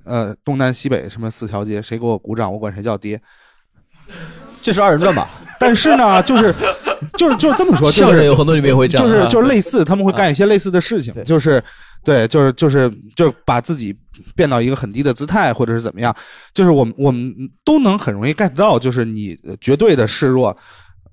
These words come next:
Speaker 1: 绝对的示弱会有一个喜剧效果产生，
Speaker 2: 嗯。
Speaker 1: 但是太容易了。
Speaker 3: 嗯，
Speaker 2: 对。
Speaker 1: 而且就是会对其他的演员造成影响。
Speaker 3: 对。
Speaker 1: 就是他们就会觉得这种就太便宜了。
Speaker 3: 嗯。
Speaker 2: 对，对。
Speaker 1: 啊，但是不高级，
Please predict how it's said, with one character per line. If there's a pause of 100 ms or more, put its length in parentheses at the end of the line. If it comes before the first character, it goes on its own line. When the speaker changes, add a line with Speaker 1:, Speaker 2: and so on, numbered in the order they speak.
(280)
Speaker 1:
绝
对
的
示
弱
会
有
一
个
喜
剧
效
果
产
生，
Speaker 2:
嗯。 (220)
Speaker 1:
但
是
太
容
易
了。 (140)
Speaker 3:
嗯， (140)
Speaker 2:
对。
Speaker 1:
而
且
就
是
会
对
其
他
的
演
员
造
成
影
响。 (300)
Speaker 3:
对。
Speaker 1:
就
是
他
们
就
会
觉
得
这
种
就
太
便
宜
了。
Speaker 3:
嗯。
Speaker 2:
对， (100)
对。 (140)
Speaker 1:
啊，
但
是
不
高
级，